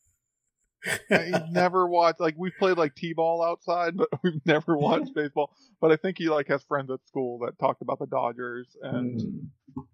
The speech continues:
Speaker 1: and so now he's like, "Oh, I love Dodgers." And so then we had a sports conversation. I was like, "I don't play, I don't watch those sports ball shows."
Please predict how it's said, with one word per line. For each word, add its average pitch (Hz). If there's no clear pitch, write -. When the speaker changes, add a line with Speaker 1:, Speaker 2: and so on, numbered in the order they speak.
Speaker 1:
and 143
so 139
now 135
he's 127
like, 143
"Oh, 240
I 175
love 202
Dodgers." 139
And -
so 139
then 127
we 131
had 131
a 135
sports 127
conversation. 127
I 120
was 120
like, 117
"I 127
don't 151
play, 139
I 143
don't 147
watch 139
those 127
sports -
ball -
shows." 143